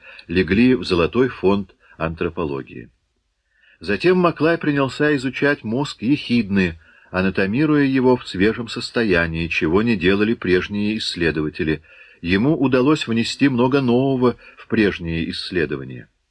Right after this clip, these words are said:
Вскоре Австралийский музей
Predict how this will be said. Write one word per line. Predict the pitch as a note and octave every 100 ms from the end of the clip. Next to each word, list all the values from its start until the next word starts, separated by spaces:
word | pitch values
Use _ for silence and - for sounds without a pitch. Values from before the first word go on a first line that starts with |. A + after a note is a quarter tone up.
| _ _ _ _ _ _ _ -
Вскоре | - - B2 D3 D3
Австралийский | A2 - - F2+ B2 - - D#2
музей | D2 C#2+ F#2 D3